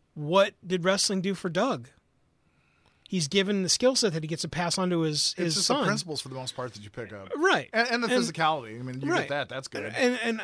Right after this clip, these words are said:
Speaker 1: obviously we don't know that his, I think he's a sophomore or maybe a junior in high school. We don't know what his kid's gonna be doing when he grows up.
Speaker 2: Right.
Speaker 1: But again, it's where what,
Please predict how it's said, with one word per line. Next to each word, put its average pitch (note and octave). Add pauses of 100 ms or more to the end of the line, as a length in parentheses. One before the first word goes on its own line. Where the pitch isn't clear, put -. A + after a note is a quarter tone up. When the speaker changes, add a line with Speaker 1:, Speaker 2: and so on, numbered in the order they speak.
(140)
Speaker 1:
obviously A3+
we G3
don't F#3
know F#3+
that F3
his, E3
I D#3
think F3
he's D#3
a D3+
sophomore D3
or D3+
maybe C#3
a C3
junior D3+
in C3+
high D#3+
school. C#3+
We E3+
don't G3
know E3+
what D3+
his C#3+
kid's E3+
gonna D3+
be C3
doing E3+
when C3
he B2+
grows B2
up. B2+
Speaker 2:
Right. A2 (300)
Speaker 1:
But B3 (120)
again, F3 (160)
it's -
where G#3
what, F3